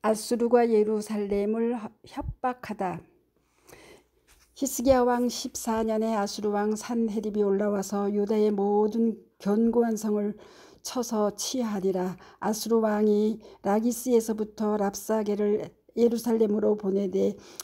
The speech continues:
대군을 거느리고 히스기야 왕에게로 가게 하매 그가 윗못 수도 곁 세탁자의 밭 큰 길의 섬에 힐기야의 아들 왕궁 맡은 자 엘리야김과 서기관 셈나와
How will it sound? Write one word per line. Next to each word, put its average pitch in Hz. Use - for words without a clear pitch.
대군을 214
거느리고 208
히스기야 220
왕에게로 196
가게 196
하매 202
그가 214
윗못 226
수도 214
곁 196
세탁자의 214
밭 196
큰 269
길의 220
섬에 208
힐기야의 220
아들 196
왕궁 202
맡은 202
자 196
엘리야김과 214
서기관 208
셈나와 202